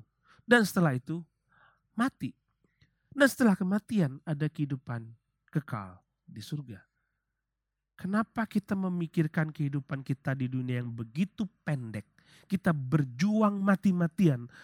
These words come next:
untuk mengisi hidup kita supaya lebih baik di dunia ini.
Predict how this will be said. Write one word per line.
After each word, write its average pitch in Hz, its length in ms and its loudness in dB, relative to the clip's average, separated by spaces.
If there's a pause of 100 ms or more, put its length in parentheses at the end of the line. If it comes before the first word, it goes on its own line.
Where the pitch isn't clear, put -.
(240)
untuk 190 320 0
mengisi 175 560 4
hidup 170 400 -2
kita 160 380 0
supaya 147 260 -2
lebih 139 160 0
baik 143 400 4
di 135 80 0
dunia 127 400 -2
ini. 139 240 -4